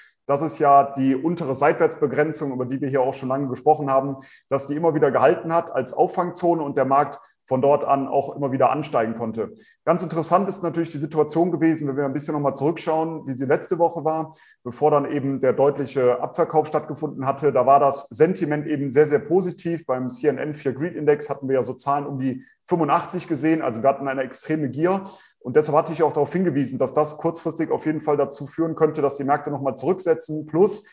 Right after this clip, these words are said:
wir hatten auch einen Fehlausbruch auf der Oberseite, wir hatten neue Allzeithochs gesehen, aber die Dynamik nach oben hatte eben gefehlt.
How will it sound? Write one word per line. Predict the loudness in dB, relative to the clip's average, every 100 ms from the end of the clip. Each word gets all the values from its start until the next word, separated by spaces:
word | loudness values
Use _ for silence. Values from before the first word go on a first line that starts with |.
| -20 _ 0
wir | 2
hatten | 2 -2 -4 -4 0
auch | 6 6 6
einen | 2 2 0
Fehlausbruch | 0 2 2 0 -4 -4
auf | -2
der | -2 0
Oberseite, | 4 4 4 4 4 4
wir | 4
hatten | 2 0
neue | 0 2
Allzeithochs | 0 0 -2 0 -2 -4
gesehen, | -4 -2 -2
aber | 0 2 4 2
die | 0
Dynamik | 0 2 2 -2
nach | -6 -4
oben | -2 -2
hatte | -2
eben | -4 -6
gefehlt. | -4 2 2 2